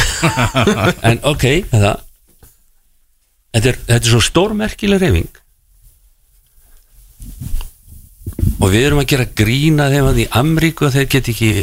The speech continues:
kosið sér forsetan sem er ekki komin á grafabakkann og svona,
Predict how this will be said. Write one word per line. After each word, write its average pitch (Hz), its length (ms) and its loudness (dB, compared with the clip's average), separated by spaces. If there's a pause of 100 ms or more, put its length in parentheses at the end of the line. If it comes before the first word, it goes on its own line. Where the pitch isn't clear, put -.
(100)
kosið 117 340 0
sér 92 160 0
forsetan - 760 0
sem 131 140 2
er 123 360 -2
ekki 123 260 -2
komin 127 260 0
á - 20 0
grafabakkann 120 960 0
og 110 300 -2
svona, 113 220 -4